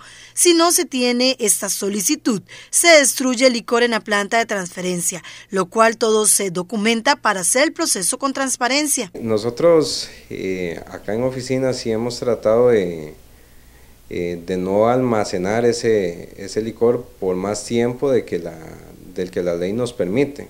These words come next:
Speaker 2: pero al final, eh, lo que nos indica la ley ochenta y ocho veintiuno, que es la que nos regula en este,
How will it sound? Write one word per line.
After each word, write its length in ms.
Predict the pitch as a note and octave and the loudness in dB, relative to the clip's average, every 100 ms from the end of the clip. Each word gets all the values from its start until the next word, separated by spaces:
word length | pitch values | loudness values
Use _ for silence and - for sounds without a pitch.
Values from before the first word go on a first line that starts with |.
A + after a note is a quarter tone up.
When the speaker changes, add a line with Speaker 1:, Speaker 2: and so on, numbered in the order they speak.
| - | -6
Speaker 2:
pero 120 | F#2+ | -4
al 60 | F2+ | -4
final, 800 | F#2 F2 F#2+ A2 A#2 A2 F#2+ F2 - - - - - - | -6 -6 -2 -2 -4 -4 -8 -12 -18 -20 -20 -20 -20 -14
eh, 140 | - | -8
lo 180 | F2+ F2 | -6 -6
que 180 | - E2+ | -4 -6
nos 680 | E2 E2 D#2 - - - - | -6 -10 -14 -16 -18 -20 -16
indica 400 | F2+ E2+ F2 A2 | -14 -10 -2 2
la 120 | A2+ | 4
ley 160 | G#2 A2+ | 6 6
ochenta 360 | A2+ A2 F#2 | 4 0 -4
y 40 | F2+ | -6
ocho 140 | F2 | -2
veintiuno, 440 | A2 G#2 C3 B2 - | -4 0 -2 -2 -4
que 80 | |
es 40 | F2 | -4
la 120 | F#2 | -4
que 80 | A#2 | -2
nos 160 | A2 | -4
regula 380 | F#2+ F2 G#2+ A#2 | -2 -2 0 0
en 100 | F2+ | -2
este, 580 | E2+ - A2+ G#2 E2 D#2+ | -6 -2 0 0 -4 -12